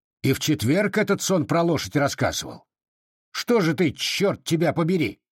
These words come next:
«Обратно видал, Николай Алексеевич! Истинный Христос в другой раз вижу!»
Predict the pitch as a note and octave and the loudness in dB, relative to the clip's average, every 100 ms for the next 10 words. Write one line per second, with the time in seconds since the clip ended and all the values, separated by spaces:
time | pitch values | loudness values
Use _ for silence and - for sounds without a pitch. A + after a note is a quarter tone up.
0 | _ _ _ _ _ - A#2 - A#2+ F#3 | _ _ _ _ _ -2 0 2 2 2
1 | A3 A#3 A#3 B3 A#3 E3+ E2+ B2 D3+ F3+ | 0 0 0 0 0 0 0 -2 0 2
2 | E3+ C#3 D3+ D3 B2+ F#2 - - - _ | 2 2 0 0 -2 -2 -4 -18 -20 _
3 | _ _ G#2+ D3+ - F#3+ G3 - F3+ D#3+ | _ _ 0 0 0 0 0 0 0 0
4 | - A#3 A3+ - A#2+ G3 G#3+ G#3 D#3+ - | 0 0 0 -2 -2 0 2 2 0 0
5 | C3 G2 - | -2 -2 -6